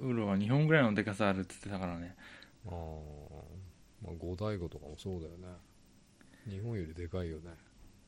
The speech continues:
Speaker 1: うん、一個の町とかさ。
Speaker 2: うん。
Speaker 1: き-、そう、だから気にすることないんだよ、そんなの。
Speaker 2: 気にすることないっすか？
Speaker 1: うん。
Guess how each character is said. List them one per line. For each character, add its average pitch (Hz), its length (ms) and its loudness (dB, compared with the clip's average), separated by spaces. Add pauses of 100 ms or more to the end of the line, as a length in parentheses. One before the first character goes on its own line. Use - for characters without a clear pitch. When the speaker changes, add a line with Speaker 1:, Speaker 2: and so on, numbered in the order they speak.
(280)
Speaker 1:
う 117 40 0
ん、 104 120 0
一 107 200 0 (120)
個 131 120 6
の 110 140 6
町 123 1120 6 (140)
と - 160 -10
か - 160 -10
さ。 - 340 -8 (300)
Speaker 2:
う 104 40 -4
ん。 85 380 -4 (460)
Speaker 1:
き-、 - 160 -14
そ - 180 -2
う、 - 20 0
だ 135 120 4
か 165 100 2
ら 120 80 2
気 - 140 -2
に 147 100 2
す 170 100 -2
る 190 80 6
こ 185 120 2
と 170 120 0
な 104 80 2
い 131 80 2
ん 147 180 2
だ 92 100 -2
よ、 92 100 -8 (100)
そ 110 60 -8
ん 90 160 -4
な 92 60 -10
の。 95 60 -12 (640)
Speaker 2:
気 104 140 -2
に 120 140 2
す - 80 -2
る 196 120 4
こ 185 100 6
と 98 100 2
な 110 140 0
い - 20 0
っ 98 60 -2
す - 120 -10
か？ - 120 -16 (680)
Speaker 1:
う 113 40 -4
ん。 95 260 -6